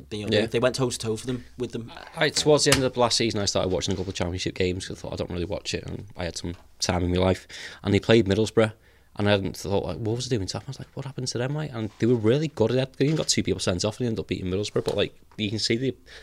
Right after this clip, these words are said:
Speaker 2: the kind of approach that they take in the style of football. And then you look at the manager pitch side,
Speaker 1: Mm.
Speaker 2: and he's very much like a, a Jurgen Klopp
Speaker 1: Yeah.
Speaker 2: enthusiastic,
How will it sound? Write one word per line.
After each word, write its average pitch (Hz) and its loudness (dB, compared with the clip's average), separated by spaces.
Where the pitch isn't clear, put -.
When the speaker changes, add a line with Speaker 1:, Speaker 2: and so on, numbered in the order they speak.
Speaker 2:
the 95 -6
kind 101 -2
of 95 -2
approach 92 -2
that - -8
they 95 -8
take 95 0
in 107 -2
the 98 -2
style 90 -4
of 90 -6
football. 95 0
And 98 -4
then 92 -2
you 98 -4
look 104 -6
at - -4
the 92 -4
manager 92 -2
pitch - -6
side, 98 0
Speaker 1:
Mm. 92 -12
Speaker 2:
and 90 -6
he's 90 -2
very 98 2
much 101 -4
like 104 -10
a, - -4
a 92 0
Jurgen 92 0
Klopp - -8
Speaker 1:
Yeah. 90 -6
Speaker 2:
enthusiastic, 90 -2